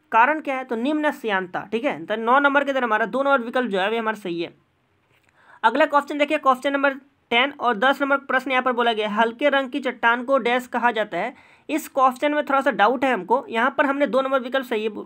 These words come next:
सही कहा है, जो कि क्या है हमारा मेसोक्रेटिक, ठीक है। तो इसका हमारा दस का दो नंबर विकल्प सही है,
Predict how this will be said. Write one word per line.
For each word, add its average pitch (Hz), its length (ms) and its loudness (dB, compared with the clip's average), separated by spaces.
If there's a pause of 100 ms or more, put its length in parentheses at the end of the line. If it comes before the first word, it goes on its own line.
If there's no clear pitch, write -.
सही 226 280 -2
कहा 202 260 2
है, 226 180 2 (280)
जो 240 80 0
कि 285 60 -2
क्या 285 200 4
है 277 80 6
हमारा 269 300 0 (300)
मेसोक्रेटिक, 240 840 -2 (100)
ठीक 262 120 0
है। 285 80 4
तो 254 80 -4
इसका 254 260 -2
हमारा 277 220 2
दस 254 240 2
का 285 100 0
दो 254 160 0
नंबर 269 180 2
विकल्प 254 240 -6
सही 196 220 -2
है, 214 160 -4